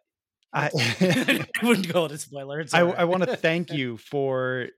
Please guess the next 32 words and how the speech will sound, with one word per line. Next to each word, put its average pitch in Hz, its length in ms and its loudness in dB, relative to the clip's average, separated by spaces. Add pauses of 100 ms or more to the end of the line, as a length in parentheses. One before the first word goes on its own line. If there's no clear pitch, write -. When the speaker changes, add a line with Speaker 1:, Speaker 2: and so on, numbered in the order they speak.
Speaker 1:
knowing 165 460 2
what 165 140 2
was 147 140 0
going 151 240 -2
on 143 140 -2
in 143 60 -2
my 127 100 -2
brain 117 400 -6
when 113 120 -8
I, 113 140 -6
when 123 160 -6
I 117 100 -6
heard 151 380 -4
hold 165 580 -2
ball, 98 440 -8 (520)
and 143 100 -4
then 143 120 -4
as 135 140 -4
I 131 80 -2
finished 165 360 -4
the 156 100 -2
book 139 300 0
and 135 80 -2
I - 20 -2
Speaker 2:
Yeah. - 20 -2
Speaker 1:
started 135 280 -4
going 135 240 -4
through 139 200 -4
all 135 100 -2
the 127 140 -4
extra 123 300 -10
stuff, 110 500 -12